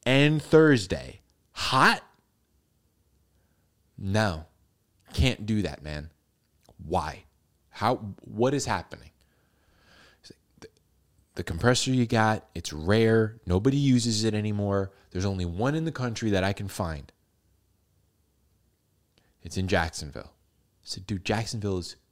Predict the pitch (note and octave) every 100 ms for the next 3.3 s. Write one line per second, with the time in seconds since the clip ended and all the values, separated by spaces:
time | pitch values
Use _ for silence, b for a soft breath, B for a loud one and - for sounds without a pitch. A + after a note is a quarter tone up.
0 | _ _ _ _ _ _ - - - C3+
1 | A2+ A2 G2 F2+ D#2+ D#2+ - _ _ _
2 | _ _ _ _ _ _ _ _ - A2
3 | A#2+ A#2+